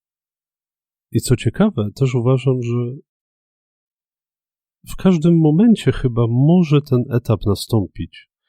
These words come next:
I chyba to jest właśnie duży element psychoterapii, że zwiększamy świadomość,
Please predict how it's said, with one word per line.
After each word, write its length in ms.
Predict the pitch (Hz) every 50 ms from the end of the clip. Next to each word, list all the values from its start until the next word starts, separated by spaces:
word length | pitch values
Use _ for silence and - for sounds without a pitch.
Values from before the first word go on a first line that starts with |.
| _ _ _ _ _ _ _ -
I 60 | 113
chyba 280 | - - 131 120 113 -
to 160 | - 156 151
jest 120 | 135 92
właśnie 340 | 95 107 98 - - 104 104 - -
duży 360 | 139 107 98 120 123 110 113
element 460 | 110 104 113 123 113 104 98 95 - - - -
psychoterapii, 840 | - - 127 - 104 - - 98 98 101 98 - - 92 90 120 - 107
że 340 | 101 98 92 92 95 95 87 _ _ _ _ _ _ _ _ _
zwiększamy 580 | - 80 - 107 101 95 - - 113 123 156 156
świadomość, 840 | - - - 92 78 87 82 78 80 82 117 - - _ - - _